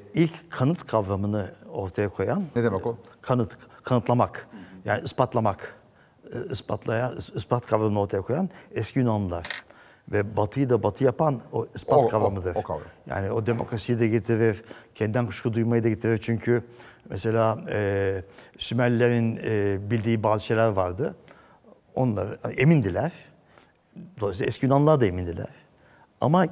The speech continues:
Speaker 1: emin oldukları şeyi kanıtlamak istediler. Yani bu,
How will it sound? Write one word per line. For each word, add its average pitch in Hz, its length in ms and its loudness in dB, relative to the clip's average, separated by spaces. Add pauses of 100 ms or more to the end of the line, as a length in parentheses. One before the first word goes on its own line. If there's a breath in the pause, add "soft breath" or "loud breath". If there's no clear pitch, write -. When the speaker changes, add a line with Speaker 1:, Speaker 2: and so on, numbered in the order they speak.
(160)
Speaker 1:
emin 151 220 6
oldukları 120 360 4
şeyi 160 140 0
kanıtlamak 139 400 2
istediler. 90 420 -2 (680 soft breath)
Yani 101 280 -2
bu, 120 340 2